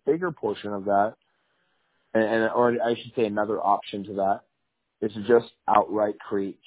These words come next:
change and change your life. Um, it's not easy. You have to have a plan. But that change that you make allows you to create a life that you love, that maybe is not necessarily less stressful, but at least it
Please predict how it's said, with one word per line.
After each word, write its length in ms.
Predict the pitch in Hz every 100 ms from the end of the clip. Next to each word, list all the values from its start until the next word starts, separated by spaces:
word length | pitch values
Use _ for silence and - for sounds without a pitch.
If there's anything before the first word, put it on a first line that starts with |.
| -
change 340 | 104 92 98 - - -
and 160 | 131 120
change 320 | - 110 101
your 120 | 95
life. 280 | 92 95 76 - - - _ _ _ _
Um, 560 | - 101 95 95 95 110 127 - - - - - -
it's 80 | -
not 160 | 120
easy. 160 | 123 117 123
You 80 | 117 - _ _ _ _
have 120 | 113 117
to 40 |
have 120 | 107
a 40 | 104
plan. 480 | - 110 101 107 123 _ _ _ _ _ _
But 360 | 110 107 107 98 - _ _ _ _ _ -
that 200 | 117 110 -
change 380 | 127 123 131 117
that 100 | 107
you 160 | 95 104
make 300 | 104 104 107 - _ _ _ _ _ _
allows 240 | 110 110 107
you 80 | 107
to 60 |
create 200 | - 117
a 40 | 107
life 180 | 107 104
that 80 | 104
you 160 | 95
love, 360 | 101 123 117 98 _ _ _ _ _ _
that 100 | 117
maybe 280 | 135 156 151
is 100 | 123
not 200 | 120 120
necessarily 420 | 113 117 - 110 107
less 120 | 101
stressful, 440 | - 117 107 104 98
but 140 | 104
at 80 | 101
least 240 | 107 113
it 60 | -